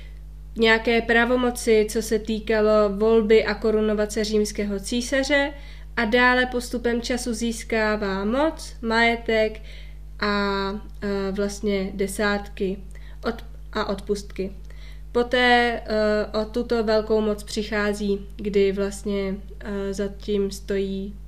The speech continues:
husité, ale o tom už jsme mluvili v předchozí otázce. No a nyní se posouváme do dalšího podbodu, a to je každodennost středověku,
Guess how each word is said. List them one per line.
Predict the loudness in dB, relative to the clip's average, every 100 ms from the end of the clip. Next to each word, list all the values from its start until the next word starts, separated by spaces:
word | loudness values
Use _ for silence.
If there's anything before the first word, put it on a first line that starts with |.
| -10
husité, | -4 0 0 0 -2 -4 -6 -12 -6
ale | -4 -4
o | -4
tom | -4 -4
už |
jsme | -4 -2
mluvili | 0 0 -2
v | -4
předchozí | -8 -8 -4 -4 -6
otázce. | -8 -10 -10 -12 -12 -16 -16 -16 -16 -16 -14 -14 -14 -14 -14 -14 -14 -14 -14 -14 -4
No | 2 2 2 2
a | 4 4 4
nyní | 2 2 2
se | 0
posouváme | 0 -2 0 4 4 6 4 4 4
do | 2 2 2
dalšího | 2 2 0 0 0 2
podbodu, | 0 2 2 2 0 -6
a | -4
to | 0
je | 0
každodennost | 2 0 0 2 2 0 -4
středověku, | -10 -2 2 4 4 4 2 -4